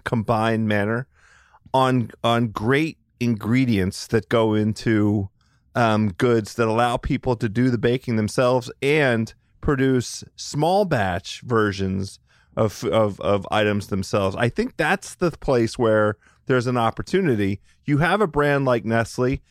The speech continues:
you have a br-, a brand like Ferrero. Both of those brands have established themselves in the marketplace with a certain, you know, delicious niche. You're combining forces. Now, uh, how about a, a, a slight rebrand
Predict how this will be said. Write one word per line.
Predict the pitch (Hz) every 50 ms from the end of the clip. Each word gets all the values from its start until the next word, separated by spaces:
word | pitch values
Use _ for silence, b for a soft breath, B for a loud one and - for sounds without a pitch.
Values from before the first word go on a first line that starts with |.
| _ -
you | 123 123
have | 135 151 160 190 190
a |
br-, | 165 135 - 135 135 135
a | - - 127 117
brand | 104 127 123 131 127 123
like | 120 120 -
Ferrero. | - - 120 110 110 110 107 107 107 113 127 - b b b b b
Both | - 156 180 -
of | 226 202
those | 202 190 185 165
brands | - - 151 143 139 139 135 135 123 -
have | - 127 120
established | 120 117 - - - 147 156 147 131 156 151 -
themselves | 165 147 143 - 147 135 131 127 127 110 120
in | 113
the | 117
marketplace | 113 117 113 110 - 131 - - - 127 113 110 120 - - B B B B B B B
with | - 131 113
a | 123
certain, | 110 - - 151 147 147 - 151 143 139 139 135
you | - 135
know, | 131 123
delicious | 117 104 123 120 120 131 156 - 214 196 - - - - -
niche. | 113 123 120 123 123 117 135 - - - - - - B B B B B
You're | 143 143
combining | - 180 156 151 143 160 147 165 196 214 196 175
forces. | - - 175 170 175 180 - - 120 110 113 113 - - b b b b b b -
Now, | 165 180 202 214 226 214 - - - - _ -
uh, | 151 151 151 147 143 135 131
how | - 185 190
about | 202 190 202 190
a, | 185 165 151 143 - -
a, | 139 139 131 139 151 -
a | 139 127
slight | - - - 202 220 247 226 -
rebrand | 165 151 160 160 156 143 131 127 120 113 113 113 120 147 170 -